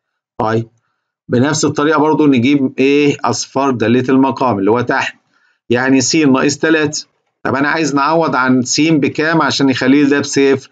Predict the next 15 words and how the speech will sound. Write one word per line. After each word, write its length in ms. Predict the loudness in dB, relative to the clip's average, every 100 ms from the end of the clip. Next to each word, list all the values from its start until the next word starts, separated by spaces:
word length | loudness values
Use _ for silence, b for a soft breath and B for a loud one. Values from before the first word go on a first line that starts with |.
| b b -4
نقول 220 | 0 2
عوض 340 | 2 0 0
عن 140 | -2 -4
س 140 | -2
بتلاتة، 500 | -2 0 0 -2 -2
تلاتة 240 | -2 -2 0
ناقص 180 | 0 -2
تلاتة 280 | -4 -2 -2
بصفر، 480 | -2 -2 -2 -4 -18 b b -2
يبقى 240 | 0 -2
نقوله 380 | 0 2 4 2 0
هنحطه 560 | -10 -4 -4 -4 -6
بدل 300 | -4 0 0
الس 180 | 0 0
كام؟ 400 | -2 -2 -6 -14